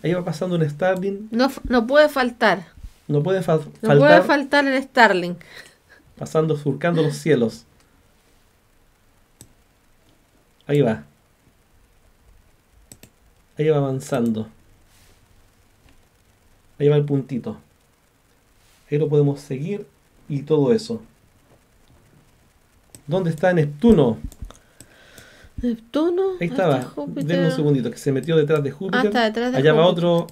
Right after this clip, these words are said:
Speaker 2: Otro Starlink,
Speaker 1: otro
Speaker 2: ¿no?
Speaker 1: Starlink,
Speaker 2: Sí,
Speaker 1: el
Speaker 2: otro Starlink.
Speaker 1: treinta y tres cincuenta y cinco, sí. Denme un segundo. Ahí está Neptuno.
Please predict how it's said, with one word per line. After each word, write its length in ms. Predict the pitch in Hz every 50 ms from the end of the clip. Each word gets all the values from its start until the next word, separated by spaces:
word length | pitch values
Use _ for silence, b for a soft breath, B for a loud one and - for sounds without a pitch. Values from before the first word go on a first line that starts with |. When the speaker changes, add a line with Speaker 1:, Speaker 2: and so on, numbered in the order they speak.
| - _ _ _ _ _ _ _ _
Speaker 2:
Otro 260 | - - 262 269 247 254
Starlink, 420 | 247 - 240 214 196 185 185 185
Speaker 1:
otro 140 | 185 190 196
Speaker 2:
¿no? 80 | 202 214
Speaker 1:
Starlink, 340 | 214 175 151 143 135 131 127
Speaker 2:
Sí, 60 | 131
Speaker 1:
el 60 | -
Speaker 2:
otro 140 | - 330 320
Starlink. 240 | - 151 151 269 247
Speaker 1:
treinta 160 | 143 - 226
y 40 | 220
tres 480 | 175 190 190 - - - - - _ _ _ _ _
cincuenta 360 | - - 156 147 151 143 147
y 40 | 143 143
cinco, 300 | - - 113 110 - 110
sí. 180 | - 123 113 - b b b b b b b b b b b - - - - -
Denme 160 | 147 147 151
un 60 | 147
segundo. 240 | - 143 139 143 147
Ahí 60 | 147
está 140 | 143 - 165
Neptuno. 540 | 160 160 151 - 196 196 196 202 208 214